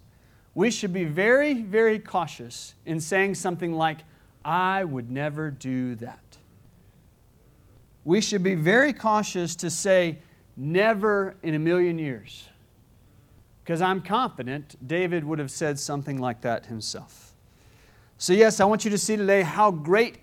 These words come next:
of a king David was and how awful his sin is, but also to challenge you in this. No one, no one is above sin's destruction if it grows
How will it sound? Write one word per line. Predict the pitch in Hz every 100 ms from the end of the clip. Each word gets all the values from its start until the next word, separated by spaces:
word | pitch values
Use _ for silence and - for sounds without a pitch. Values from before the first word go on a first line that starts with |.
| _
of | 170 160
a |
king | 143 240 226
David | 196 190 165
was | 160 175 175 - - _ _ _ -
and | 214 220
how | 208 190 -
awful | 170 220 220 214
his | 190 190 175
sin | - 185 165
is, | 127 127 135 147 - - _ _ _ _
but | -
also | 165 196 220
to | 185
challenge | 175 202 196 202 185 143
you | 170 170 -
in | 147 135
this. | 131 - - - - _ _ _ _ _ _
No | 123 139 165 240 269
one, | 165 107 110 160 175 - _ _
no | 135 160 214 254 294
one | 262 147 107 104 190 202 _ _ _ _ - _ -
is | 185 190
above | 151 151 208 277 262 220 -
sin's | - 226 220 220 175 -
destruction | 165 - - 202 - - 127 156 175 - _ _ _ _ _ _
if | 220 262 254 - _ -
it | 160 143
grows | 135 175 196 196 202 -